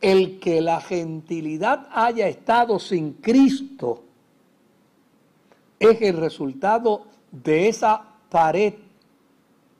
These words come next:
que se estableció. Porque la tarea fundamental de Israel no era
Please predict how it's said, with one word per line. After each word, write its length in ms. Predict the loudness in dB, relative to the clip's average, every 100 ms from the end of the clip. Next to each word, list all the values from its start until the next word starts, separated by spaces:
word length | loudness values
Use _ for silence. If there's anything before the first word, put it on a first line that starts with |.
| _ _ _ _ _ _ -4
que 220 | 0 0
se 640 | -2 -4 0 0 -2 -8 _ _ -14
estableció. 800 | -14 -4 -4 -4 -8 -10 -10 -12 -14 _ _ _ _ _ _ _ _ _ _ _ _ _ _
Porque 480 | 4 6 4 -2 2
la 200 | 2 2
tarea 460 | 0 2 4 4
fundamental 920 | 2 -2 -2 -2 -2 -6 -6 -6 -4 -4
de 100 | -4
Israel 720 | -6 -4 0 2 2 0 -10 _ _ _ _ _ _ _ _ _
no 320 | -6 0 2 4
era 460 | 4 4 2 0